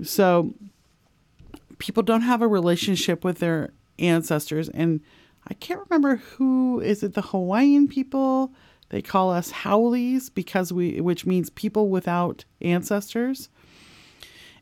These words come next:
And so we are in a position now where the whole world is having to stop and think about death in a way that it hasn't thought about death in a long time.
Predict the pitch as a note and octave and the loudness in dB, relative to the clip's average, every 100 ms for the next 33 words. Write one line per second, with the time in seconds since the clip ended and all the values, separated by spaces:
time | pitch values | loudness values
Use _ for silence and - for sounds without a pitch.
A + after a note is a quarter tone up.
0 | _ _ _ - G#3 G#3+ G#3 G#3 - - | _ _ _ -2 2 4 2 2 0 2
1 | A3 A3 G#3+ D#3 - _ _ _ _ _ | 4 6 6 4 -4 _ _ _ _ _
2 | _ _ _ _ - A3 A#3 C#4 D#4 C#4+ | _ _ _ _ -8 -2 4 6 6 4
3 | - G#3+ G#3+ G3+ - G#3 F3+ F#3+ G3 G#3 | 4 4 4 2 2 0 2 2 2 2
4 | G3+ F3 E3 D#3 D3+ D#3+ - _ _ - | 2 4 4 4 4 2 -4 _ _ -4
5 | F3 E3+ E3 - - - F#3+ - - B3 | 2 4 4 0 -6 -2 -2 0 4 6
6 | B3 A#3+ A#3+ A#3 F#3+ F#3 F3 E3+ E3+ - | 8 6 6 4 4 4 4 4 4 0
7 | - D#3 - F3 F3+ G3 G3 F#3 - F3 | -2 -4 -4 0 2 2 0 0 0 2
8 | D#3 D#3 C#3+ C#3+ D#3 D#3 D3 D3 C#3 D#3+ | 2 2 -2 -2 -2 -2 -2 -4 -6 0
9 | D3 D3+ - E2 C3+ D#3+ D3+ C#3+ C#3 D3+ | 0 0 -4 -4 -2 0 0 -4 -4 -4
10 | D#3 - - E3 E3+ E3+ D3 D#3 D#3 C#3+ | -4 -10 -6 -2 0 0 -2 -4 -2 -2
11 | D3 C#3 B2 C#3+ D3 D3 D3 D3 G#2+ D#2 | -2 -6 -6 -2 -2 0 -4 -6 -8 -8
12 | F2+ | -10